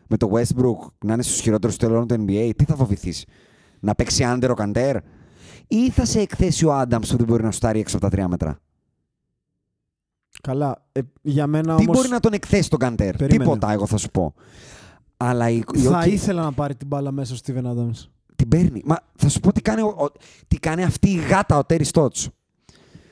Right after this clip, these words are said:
Speaker 1: Ο Kanter είναι διαπλανητικά καλύτερος επιθετικά παίκτης από τον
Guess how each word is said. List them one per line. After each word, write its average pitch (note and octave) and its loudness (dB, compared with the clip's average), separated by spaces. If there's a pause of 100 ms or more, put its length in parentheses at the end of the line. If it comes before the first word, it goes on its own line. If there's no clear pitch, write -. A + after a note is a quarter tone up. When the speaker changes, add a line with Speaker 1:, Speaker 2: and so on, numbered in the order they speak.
(120)
Speaker 1:
Ο B2 -2
Kanter B2+ 0
είναι F3+ 0 (320)
διαπλανητικά B2+ 0
καλύτερος D3+ 0
επιθετικά - -2
παίκτης - -2
από A#2 -2
τον A2 0